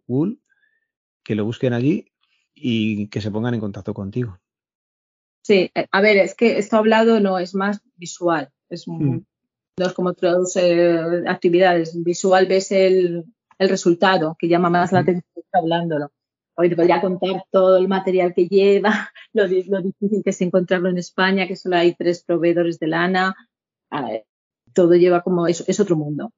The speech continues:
Speaker 2: Es decir, lo de
Speaker 1: Ujú.
Speaker 2: la lana es, es otra, es otra historia, porque tiene que ser una lana especial para poder que el trabajo quede perfecto.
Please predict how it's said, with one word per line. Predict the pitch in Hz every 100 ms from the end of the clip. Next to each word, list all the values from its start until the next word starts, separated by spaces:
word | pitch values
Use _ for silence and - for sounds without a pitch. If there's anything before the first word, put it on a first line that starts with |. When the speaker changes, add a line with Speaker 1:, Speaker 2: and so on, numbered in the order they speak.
| _
Speaker 2:
Es | -
decir, | 170 165
lo | 165
de | 160
Speaker 1:
Ujú. | 160
Speaker 2:
la |
lana | 170 185 208 220 175
es, | 175 185
es | 175
otra, | 180 165 156 -
es | 165 170
otra | 156 151
historia, | - 151 143 139 -
porque | 151 170
tiene | 165 190 185
que | 190
ser | 190
una | 190 190
lana | 185
especial | 156 - - - 214 226 349 _ _ _ _ _ _ _ _ _ _ _
para | - 226
poder | - 147 -
que | 175
el | 156
trabajo | 160 156 151 160
quede | 170 170
perfecto. | 165 - 156 -